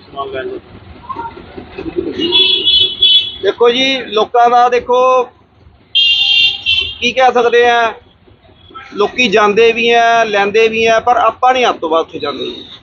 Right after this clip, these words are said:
Speaker 2: ਅਸੀਂ ਅੱਜ ਦੇ ਨਹੀਂ, ਬਚਪਨ ਤੋਂ ਹੀ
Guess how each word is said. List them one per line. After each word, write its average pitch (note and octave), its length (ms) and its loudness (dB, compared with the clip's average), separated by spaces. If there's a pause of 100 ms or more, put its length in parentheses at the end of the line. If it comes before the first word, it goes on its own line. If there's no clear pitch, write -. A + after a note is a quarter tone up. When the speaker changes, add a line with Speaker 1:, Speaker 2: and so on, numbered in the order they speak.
(1040)
Speaker 2:
ਅਸੀਂ A#3+ 320 2
ਅੱਜ G#3 140 0
ਦੇ B3 240 4
ਨਹੀਂ, B3+ 180 0
ਬਚਪਨ G#3+ 500 -2
ਤੋਂ B3 280 4
ਹੀ C4 440 0